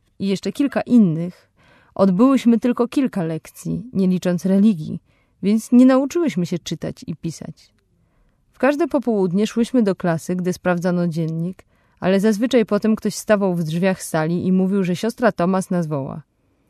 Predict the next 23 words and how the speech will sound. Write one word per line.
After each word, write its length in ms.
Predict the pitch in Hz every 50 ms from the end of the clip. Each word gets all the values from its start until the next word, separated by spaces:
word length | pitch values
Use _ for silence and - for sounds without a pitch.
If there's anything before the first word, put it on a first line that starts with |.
| _ _ _ _
Wszystko 460 | _ - - 330 262 - - - 226
zależało 440 | 202 202 202 190 190 190 202 190 190
od 120 | 185 170 -
kaprysu 480 | - 180 - - - 180 170 - 175
dużo 260 | 160 170 170 156 180
rojącej 420 | 175 175 170 170 170 165 147 170 160
zakonnicy, 680 | 165 156 - - 156 156 160 147 147 147 - - 165 - _ _ _ _ _ _ _
a 100 | - 175
ponieważ 360 | - 196 202 214 220 233 220
siostra 380 | - - 214 196 - 220 226 214
Thomas 380 | - 175 165 160 160 165 -
uważała, 500 | 170 165 180 185 175 180 170 160 156 156
że 160 | 156 160 160 151
siostry 520 | - - 202 247 254 - - - 196 180
Riley 540 | 170 196 190 185 180 165 147 139 135 139 147
to 120 | - 165 160
hołota 680 | - - 180 180 185 202 202 185 - _ - 156 - - _ - - _ -
i 100 | 180 196
nadają 360 | 190 190 190 202 202 190 180
się 160 | - - 180
tylko 340 | - - 254 262 254 247 202
do 100 | 170 165
sprzątania, 640 | 156 - - - 156 156 147 156 151 151 151 170